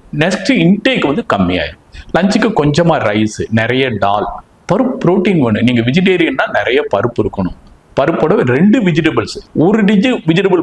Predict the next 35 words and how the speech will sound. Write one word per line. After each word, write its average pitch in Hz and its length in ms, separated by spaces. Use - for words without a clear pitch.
பண்ணீங்கன்னா 107 400
நீங்க 127 140
எவ்வளவு 262 240
ரைஸ் 156 260
எடுக்கிறீங்களோ 107 440
அந்த 185 180
குவாண்டிட்டிக்கு 139 600
ஈக்குவலா 180 640
நீங்க 120 220
வெஜிடபிள் 104 400
எடுக்கணும். - 360
அதுல 151 260
நிறைய 123 220
தேங்காய் 117 320
போடக்கூடாது, 85 440
தேங்காய்லாம் 131 540
ரொம்ப 113 180
இருக்கக்கூடாது. 107 400
எல்லாமே 143 280
பாயில் 135 400
பண்ணி, 127 220
ஸ்டீம்டு 180 520
பண்ணி, 127 220
அதை 147 220
வந்து 151 160
கூட்டு 190 320
மாதிரியே, 131 260
பொரியல் 156 360
மாதிரியே 135 280
கொஞ்சம் 107 240
பண்ணிக்கலாம். 80 420
அதோட 185 200
ஒரு 135 160
பட்டர் 120 240
மில்க், 98 240